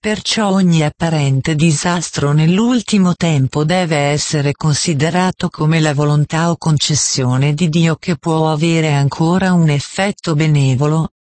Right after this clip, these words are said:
benché abbia un'origine maligna o sia testimonia anche di un agire avverso.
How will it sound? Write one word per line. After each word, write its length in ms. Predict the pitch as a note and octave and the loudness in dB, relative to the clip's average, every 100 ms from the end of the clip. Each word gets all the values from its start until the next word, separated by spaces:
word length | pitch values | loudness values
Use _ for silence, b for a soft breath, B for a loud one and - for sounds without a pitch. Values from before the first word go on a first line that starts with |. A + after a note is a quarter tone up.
| _ | _
benché 440 | - F3+ F3+ - F3 | -4 0 0 0 -2
abbia 400 | E3+ D#3 F3 E3 | -2 0 0 2
un'origine 800 | D#3 D3 D3+ C#3+ C3+ C3 C#3+ D3+ | 2 2 2 0 0 0 0 2
maligna 580 | C#3 C#3+ E3+ D#3+ D#3 E3 | 0 2 2 2 2 0
o 80 | |
sia 380 | F3+ - G3 F#3 | -2 -2 -2 -2
testimonia 920 | - G#3 - G#3 G3 F#3+ E3 D#3+ D#3+ | -2 -4 -2 0 2 2 2 2 2
anche 440 | D#3+ E3 E3+ F3 D#3+ | 0 0 0 0 0
di 100 | F#3 | 2
un 140 | F3 | 2
agire 440 | E3 D#3+ D3 C3+ D#3+ | 2 2 0 2 0
avverso. 760 | D3+ C#3+ C#3+ B2+ - - C3+ | -2 0 -2 -2 -4 -2 -4